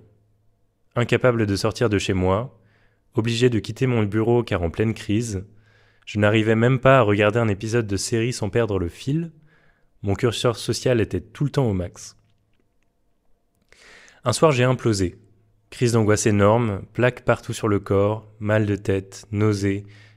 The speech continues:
J'ai cru mourir. J'ai tout raconté à mon médecin, mon état psychologique, mes symptômes physiques, et il s'est attardé sur moi,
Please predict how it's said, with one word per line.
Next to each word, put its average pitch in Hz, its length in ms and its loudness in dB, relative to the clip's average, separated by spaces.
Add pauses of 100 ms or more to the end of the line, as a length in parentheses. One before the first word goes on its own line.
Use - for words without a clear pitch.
(100)
J'ai 104 140 0
cru 123 140 0
mourir. 92 480 -2 (1400)
J'ai 107 140 0
tout 147 140 0
raconté 131 380 4
à 127 60 6
mon 101 160 2
médecin, 104 540 0 (640)
mon 101 120 0
état 110 200 2
psychologique, 107 920 -2 (100)
mes 95 80 -6
symptômes 107 400 -4
physiques, 104 600 -8 (200)
et 110 40 -4
il 107 100 -2
s'est 165 240 -2
attardé 127 300 0
sur 113 240 -2
moi, 101 360 -2